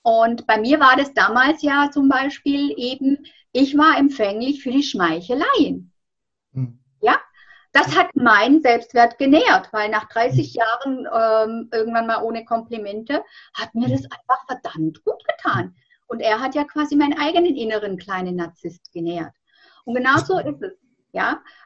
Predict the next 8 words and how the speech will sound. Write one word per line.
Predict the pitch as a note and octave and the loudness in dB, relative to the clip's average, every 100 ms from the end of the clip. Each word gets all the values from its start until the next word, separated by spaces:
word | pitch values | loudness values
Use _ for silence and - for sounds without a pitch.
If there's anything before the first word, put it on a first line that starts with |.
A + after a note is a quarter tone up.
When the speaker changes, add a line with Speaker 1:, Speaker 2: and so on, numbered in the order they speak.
| - | -8
Speaker 1:
Ähm, | A3 A3 A3+ | -4 -2 -2
Speaker 2:
Mhm. | - - _ _ - | -2 -8 _ _ -18
Speaker 1:
ich | B3+ D#4 | -4 0
habe | E4 | 2
ja | D4 | 2
erstmal | C4+ C#4+ C#4 A3 | 0 0 0 0
Futter | - C#4+ B3 | -2 0 0
bekommen, | G#3+ - F3 F3 G#3 | 0 -6 0 2 4